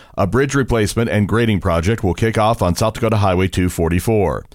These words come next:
The specific structure that is being replaced is located approximately one quarter mile east of Palmer Creek Road.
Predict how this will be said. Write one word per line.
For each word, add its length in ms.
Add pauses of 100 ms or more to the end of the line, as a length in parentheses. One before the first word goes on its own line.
(240)
The 100
specific 440
structure 400
that 140
is 80
being 180
replaced 480
is 140
located 460
approximately 580
one 260
quarter 280
mile 360
east 300
of 160
Palmer 260
Creek 240
Road. 480